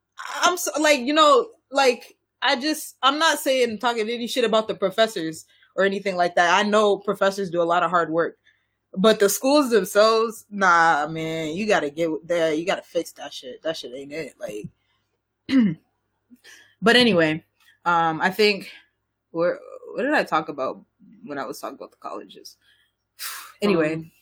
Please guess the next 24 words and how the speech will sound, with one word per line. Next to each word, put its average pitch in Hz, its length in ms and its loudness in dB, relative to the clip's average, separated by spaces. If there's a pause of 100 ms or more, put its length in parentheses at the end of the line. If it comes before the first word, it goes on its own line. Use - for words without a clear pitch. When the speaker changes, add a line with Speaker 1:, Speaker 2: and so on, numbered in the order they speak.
(220)
Speaker 2:
a 359 100 2
lot. - 280 -2 (100)
It, 381 260 0
in 359 160 6
general, 262 720 0 (500)
it's 302 200 0
fucked 202 260 -2
up. 180 180 0
I 208 100 -2
know 294 180 0
that 277 220 2 (540)
I 196 100 2
was 233 180 -2
follow, 214 260 2
I 226 80 -2
follow 247 220 -2
some 220 160 -8
people 220 240 -6
that 151 160 -4
live, 170 180 -4
like, 151 180 -6
in 170 80 -4
the 165 80 -4
South 156 320 -8